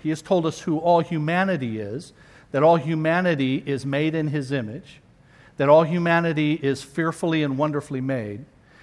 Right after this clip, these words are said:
that the human person is a marvelous, marvelous, and unfathomable thing,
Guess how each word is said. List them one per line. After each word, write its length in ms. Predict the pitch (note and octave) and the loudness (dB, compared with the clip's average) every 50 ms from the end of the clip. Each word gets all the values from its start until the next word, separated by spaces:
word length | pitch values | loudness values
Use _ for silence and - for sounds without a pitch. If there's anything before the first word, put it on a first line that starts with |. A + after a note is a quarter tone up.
| - - - _ | -20 -20 -16 _
that 280 | - C#3+ C#3 C#3+ - C3 | 2 2 2 2 0 -4
the 80 | B2 B2+ | -6 -6
human 480 | - - F3+ G3+ A3 G#3 G3+ E3+ C#3+ | -4 -2 0 2 2 2 2 0 -2
person 720 | - - - - G#3+ G#3+ G3+ - - - C#3+ C3+ C3+ D3+ D3 - | -6 -10 -4 0 0 0 0 -2 -4 -2 -2 0 -2 -2 -4 -4
is 400 | D#3 D3 D3 C3+ B2 A#2 - - - | -4 -4 -2 -4 -4 -8 -12 -12 -10
a 100 | - C3+ | -8 -6
marvelous, 800 | C3+ C#3 C3+ C3+ D3 E3+ F3+ F3 F3 F3 C#3+ B2+ B2+ A#2 - - | -6 -4 0 4 6 6 6 6 4 2 0 0 -2 -6 -8 -10
marvelous, 720 | - C3+ C#3 D#3 D#3+ E3 C#3+ D3 C3+ B2 A#2+ - - - - - - - - - - - - - - - | -8 -2 2 2 4 4 2 0 -2 -4 -6 -8 -10 -16 -20 -20 -20 -20 -20 -20 -20 -20 -20 -20 -14 -10
and 160 | C3+ C3+ C#3+ D3 | -8 -8 -4 -2
unfathomable 800 | D3 D3+ C#3 - - F3+ F3+ F#3 E3+ F3 D#3 C#3+ C3 A#2 A#2+ A2 | -2 -2 0 0 2 4 6 6 6 4 2 2 0 0 -4 -6
thing, 560 | - - - F3+ F3 D3 A#2+ G#2 G2+ G2+ | -6 -2 -2 0 0 0 -2 -4 -10 -16